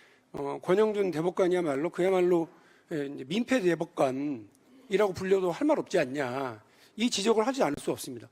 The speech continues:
근데 문제는 앞으로 이 년 동안 이분이, 이분 공약이에요. "난 대법관 되면 이 년 동안 그러면 관련 로펌들의 사건은 내가 회피할게요."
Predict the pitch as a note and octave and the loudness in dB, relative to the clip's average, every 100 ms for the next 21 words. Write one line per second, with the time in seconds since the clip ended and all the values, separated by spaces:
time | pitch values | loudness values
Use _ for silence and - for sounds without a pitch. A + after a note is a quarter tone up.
0 | - - - G3+ F3 B3 B3 C4 D3 - | -20 -10 -4 -2 -2 0 2 0 0 0
1 | F#3+ - C#4+ F#3 A#3 D4 C#4+ A#3 - - | 0 2 0 0 2 4 4 -2 -10 -18
2 | _ _ - G3 C#3 D3+ B2 - _ _ | _ _ -4 0 0 -2 -4 -12 _ _
3 | _ _ _ - G3 A3+ A#3 F#3 - G#3 | _ _ _ -12 -6 -2 0 -2 -6 -8
4 | C4 B3 F#3 A3 C4 F3+ D3+ G3+ - _ | -4 -2 2 4 4 2 -2 -4 -8 _
5 | _ _ _ F#3 F3+ G3 A3 A3+ G3+ F3+ | _ _ _ -2 0 0 2 2 0 -2
6 | E3+ G3+ G3+ F#3 D#3+ E3+ E3 E3 C#3+ - | 0 0 0 -2 -2 0 0 0 -4 -10
7 | - - D#3+ F3+ F3+ D3+ C3+ - _ E3+ | -20 -4 0 2 2 0 -8 -16 _ -4
8 | E3+ G3+ F3 E3+ D#3+ D3+ - F3 E3 D#3 | -2 -2 0 2 0 -2 -2 0 0 0
9 | D3 D3+ - A#3 - C3+ | -2 -4 -2 -2 -2 -8